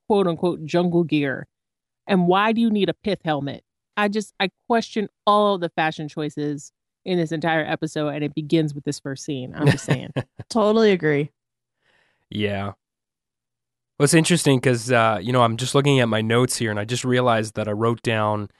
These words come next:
Speaker 2: that, uh, they did want to keep the location secret because apparently they didn't want to tip off any competitors that might try to steal their shooting location. So I guess that was one aspect of it.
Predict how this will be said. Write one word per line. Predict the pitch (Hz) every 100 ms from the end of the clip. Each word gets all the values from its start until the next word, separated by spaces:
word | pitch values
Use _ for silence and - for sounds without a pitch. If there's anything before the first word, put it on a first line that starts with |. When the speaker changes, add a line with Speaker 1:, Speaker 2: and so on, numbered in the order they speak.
| _ _ _
Speaker 2:
that, | 107 107 110 104 101 - - -
uh, | 123 107 104 101 101
they | 117 110
did | 107 110 - 151 180 196 190 175 _ _ _ _ _ _
want | 127 127 139 -
to |
keep | 135 - 139 -
the | 131
location | 123 113 127 120 - 113
secret | 101 - 131 123 113
because | 120 - 113
apparently | - 127 131 135 127
they | 117 113
didn't | 110 120 127 110
want | 117
to | 104
tip | - 123 113
off | 113 - -
any | 113 113
competitors | - 107 - 120 123 113 104 95 95 - - _ _ _ _ _
that | -
might | 110 110
try | - 110
to | 104
steal | - 120 117 110
their | 107 101
shooting | - 117 113 101
location. | 92 - - - - - - _ _ _ _ _ _ _ _ _ _ _
So | -
I | 117
guess | 139 -
that | 104
was | 101
one | 104 135 147
aspect | 95 87 - - -
of | 90 -
it. | -